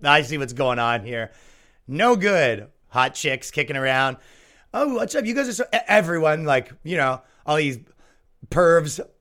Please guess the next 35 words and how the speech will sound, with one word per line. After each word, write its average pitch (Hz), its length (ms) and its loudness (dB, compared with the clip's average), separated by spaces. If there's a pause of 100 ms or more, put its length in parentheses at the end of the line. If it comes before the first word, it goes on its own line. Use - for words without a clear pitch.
(120)
<laughs> - 1040 -14
Every, 202 340 2
every 180 300 0
perv 185 300 0
in 170 80 -6
the 160 60 -4
bar 147 300 4
is 160 120 -2
like, 143 260 2 (200)
"Would 202 140 -4
you 196 60 0
see 220 120 0
my 185 200 4
set? 269 340 2 (240)
There's 220 180 0
a 165 120 4
chick." 214 800 0 (280)
And 190 80 -6
then 214 60 -4
she's 190 140 -4
like, 202 100 0
"I'm 220 100 2
actually 208 220 -2
a 170 40 -6
comic." 160 460 2
Everyone's 151 320 0
like, - 320 -2
"False 240 380 6
alarm." 196 800 4 (260)
<laughs> - 280 -20
"False 185 420 6
alarm. 156 460 4
It's 147 120 -10
a 139 60 -8
scab. 165 720 4